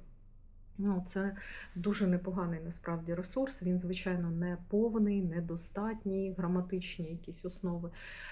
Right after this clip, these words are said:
а, важко прослідкувати, але на, особливо для базового рівня, для того, щоб навчитися швидко, е, швидко навчитися базовим навичкам з мови, розмовних, ну, його достатньо.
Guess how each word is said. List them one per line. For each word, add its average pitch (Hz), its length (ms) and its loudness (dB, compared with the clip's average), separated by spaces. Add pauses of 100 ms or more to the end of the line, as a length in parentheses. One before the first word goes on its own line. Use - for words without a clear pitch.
(140)
а, 180 60 -4 (220)
важко 190 400 0
прослідкувати, 196 1160 -4
але 185 440 0
на, 175 420 0
особливо 180 500 -2
для 175 180 0
базового 190 580 0
рівня, 185 320 2
для 170 140 -4
того, 175 260 0
щоб 170 320 -6
навчитися 170 640 -4
швидко, 175 640 -4 (560)
е, 165 120 -8 (340)
швидко 208 480 4
навчитися 175 1040 0 (520)
базовим 170 840 0
навичкам 170 760 -2
з 170 100 -6
мови, 208 480 4
розмовних, 190 920 0
ну, 170 240 0
його 175 220 0
достатньо. 170 520 -6